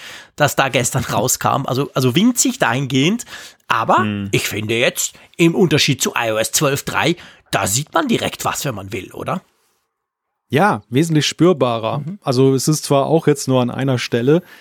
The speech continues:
Speaker 2: etwas Neues, aber an so zentraler Stelle, dass es eben alle bemerken dürften.
Speaker 1: Mhm.
Speaker 2: Es gab nämlich neue Watchfaces. Nicht viele, aber diese Pride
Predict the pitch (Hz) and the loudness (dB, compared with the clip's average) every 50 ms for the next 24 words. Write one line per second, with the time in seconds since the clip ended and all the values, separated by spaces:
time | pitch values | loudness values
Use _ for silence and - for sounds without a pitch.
0 | - - - - 151 151 - 160 156 - - - 143 143 151 165 180 185 - - | -20 -12 -6 -4 -2 0 0 0 0 0 0 0 2 4 4 4 2 2 0 -2
1 | 127 117 123 123 127 - - 123 120 110 127 143 170 - - 143 135 - - 123 | -2 0 0 0 0 0 -2 0 2 4 4 4 4 2 2 0 0 -2 -4 -4
2 | 120 120 127 127 123 - - - 123 120 127 127 117 127 117 117 123 117 139 131 | -2 0 0 -2 -2 -2 -2 -2 0 0 0 0 0 -2 -2 -4 -4 -6 -4 -4
3 | 117 120 117 - 127 135 123 131 120 117 120 135 156 - 151 131 107 120 123 139 | -4 -4 -2 -2 -2 0 0 0 -2 0 0 0 0 0 -2 -2 2 2 2 2
4 | 143 127 143 139 156 - - - - - - - - 117 - - 139 135 - - | 4 2 2 0 0 -2 -8 -20 -20 -20 -14 -8 -6 -4 0 0 0 0 2 2
5 | 143 139 139 139 139 - - - - _ _ _ _ _ - 120 120 120 127 131 | 2 4 4 4 2 0 -4 -14 -16 _ _ _ _ _ -2 0 2 4 6 6
6 | 135 135 135 135 135 _ _ _ _ _ - 127 165 185 - - - 120 110 107 | 6 6 4 2 -2 _ _ _ _ _ -2 -2 -2 -2 -2 -2 -2 -2 -2 -2
7 | - - 110 107 - - _ - 139 151 - - - 214 233 196 151 196 220 _ | -6 -8 -10 -12 -12 -12 _ 0 0 0 2 2 4 4 6 4 4 2 -2 _
8 | _ _ _ - - 127 131 139 139 131 131 123 131 - - - 127 131 143 165 | _ _ _ -2 0 2 2 2 2 2 2 0 0 0 0 0 2 2 2 2
9 | 156 - | 0 -2